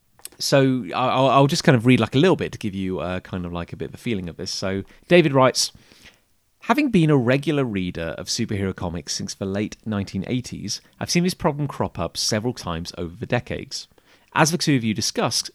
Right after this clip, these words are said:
the issue continuously becomes that the publishers don't want to let their characters stray too far from the original concept, <laughs> concept, sorry, you can tell it's getting hot, <laughs> uh, so as to become unrecognizable to new readers.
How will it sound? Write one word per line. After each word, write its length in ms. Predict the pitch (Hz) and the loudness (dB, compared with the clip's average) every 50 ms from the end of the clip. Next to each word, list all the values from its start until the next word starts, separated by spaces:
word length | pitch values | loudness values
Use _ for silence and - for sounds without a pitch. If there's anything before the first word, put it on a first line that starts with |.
| _ | _
the 220 | _ 131 127 - 165 | _ -4 0 2 2
issue 240 | 185 - - 214 190 | 2 2 0 -2 -2
continuously 760 | - 143 135 - - - 226 294 277 214 - - - 156 143 | -2 -4 -4 -4 -4 -4 -2 -2 -2 -2 -2 -2 -2 -4 -4
becomes 680 | 139 - - - - 131 101 87 78 80 87 - - - _ _ _ | -4 -6 -14 -10 -6 -6 -4 -4 -6 -8 -8 -10 -10 -12 _ _ _
that 80 | - 117 | -4 -4
the 100 | 117 117 | -4 -4
publishers 640 | - - - 165 165 180 160 - - 95 92 92 - - - _ | -4 -2 -2 0 2 2 0 0 -2 -4 -4 -4 -8 -12 -10 _
don't 340 | 117 113 120 156 180 - - | 0 0 0 0 -2 -6 -4
want 240 | 110 101 104 101 - | -2 -2 -2 -2 -6
to 140 | - - 98 | -8 -6 -4
let 160 | 95 - - | -4 -4 -4
their 100 | - 90 | -8 -10
characters 480 | - - 101 95 80 - - - 87 - | -8 -8 -6 -6 -6 -8 -10 -10 -10 -10
stray 380 | - - - 101 87 87 87 | -10 -6 -6 -4 -4 -4 -6
too 340 | - - - - 175 170 180 | -6 -8 -6 -2 0 -2 -2
far 400 | - - - 95 87 80 87 92 | -2 -2 0 0 0 0 0 -4
from 200 | - - 95 90 | -6 -8 -6 -4
the 100 | 90 90 | -4 -4
original 380 | 85 90 92 - - 98 90 - | -4 -4 -6 -6 -6 -6 -8 -8
concept, 680 | - - 190 196 180 - - - 85 - - _ _ _ _ _ - | -4 -2 -2 -2 0 -2 -2 -4 -4 -6 -8 _ _ _ _ _ -2
<laughs> 460 | - 160 143 - _ _ _ _ _ | -2 -2 -2 -4 _ _ _ _ _
concept, 640 | - - 151 147 139 - - - - - - - - - _ _ - - - _ | -2 0 2 2 2 2 0 -2 -4 -6 -12 -16 -20 -20 _ _ -20 -20 -20 _
sorry, 220 | - - 101 92 | -6 -4 -2 -2
you 60 | 87 | -2
can 80 | 98 95 | -2 -2
tell 100 | 120 113 | -2 -2
it's 80 | 104 | -2
getting 200 | - 101 87 82 | -2 -4 -6 -4
hot, 220 | 82 85 - - _ _ _ - 147 120 120 | -6 -8 -8 -10 _ _ _ -10 -8 -8 -6
<laughs> 320 | 113 - - - - _ | -8 -10 -14 -20 -14 _
uh, 220 | - 110 110 107 - | 0 2 2 2 2
so 260 | - - - 156 147 | 0 2 4 6 6
as 120 | 139 131 - | 6 4 4
to 80 | - | 0
become 320 | 113 107 - 131 123 117 - | -4 -2 0 0 0 0 0
unrecognizable 1000 | - 127 139 143 135 131 135 - 120 - 131 135 147 165 147 - 98 95 87 80 | 0 0 2 2 2 0 0 -2 -4 -2 0 0 0 0 0 -2 -6 -8 -10 -10
to 120 | - - | -6 -4
new 160 | 90 87 85 80 | -4 -2 -2 -2
readers. 540 | 85 92 92 85 67 67 - - - - | -2 -4 -4 -4 -6 -10 -12 -12 -14 -16